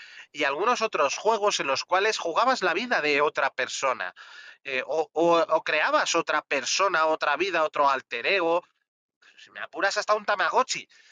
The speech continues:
Eh, pero es que, eh, poco, hace poco tiempo Activision compró King, que es, digamos, una de las principales productoras de videojuegos para móviles, entre otros el Candy Crush.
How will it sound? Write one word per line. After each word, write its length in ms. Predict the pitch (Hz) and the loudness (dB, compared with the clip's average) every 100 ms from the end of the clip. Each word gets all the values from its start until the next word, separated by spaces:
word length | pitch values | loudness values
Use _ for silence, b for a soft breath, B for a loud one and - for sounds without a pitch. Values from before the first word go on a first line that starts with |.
| B B _ | B B _
Eh, 540 | 139 131 131 127 131 - _ | -4 -2 0 0 -2 -6 _
pero 160 | 147 151 | -4 -4
es 80 | |
que, 240 | - 202 214 | -2 -2 -2
eh, 500 | 151 143 135 131 131 - | -4 -2 -2 -2 -6 -2
poco, 460 | 175 - 202 202 | -2 0 2 2
hace 220 | 156 - 196 | 2 -4 -6
poco 260 | 196 180 | -4 -4
tiempo 500 | 170 214 208 202 220 - | -4 -6 -4 -2 -2 -2
Activision 560 | 147 147 156 - - | -6 -8 -6 -6 -6
compró 400 | - 151 - - | -4 -4 -4 -4
King, 400 | - 208 233 - _ b b b _ | -6 -8 -8 -12 _ b b b _
que 120 | 139 | -8
es, 180 | 139 - | -8 -4
digamos, 480 | 160 147 165 202 - | -2 0 0 0 -2
una 260 | 156 160 185 | -6 -4 0
de 120 | 190 | 0
las 220 | 180 - | 0 -2
principales 920 | - 156 151 - 135 160 175 175 208 - B B _ | -8 -8 -8 -8 -4 -2 0 0 -2 -6 B B _
productoras 760 | 147 151 147 156 160 180 202 | -2 -2 -2 -2 0 0 -2
de 100 | 165 | -4
videojuegos 580 | 139 131 123 139 151 - | -4 -8 -8 -8 -6 -6
para 300 | - 175 113 | -2 0 0
móviles, 580 | 120 226 285 139 98 - b _ | 0 -2 -2 -6 -12 -20 b _
entre 320 | 131 123 135 143 | -18 -14 -8 -6
otros 300 | 196 233 - | -2 -4 -4
el 160 | 147 | -8
Candy 300 | - 135 123 | -4 -4 -4
Crush. 380 | 107 151 233 151 | -4 -2 -2 -4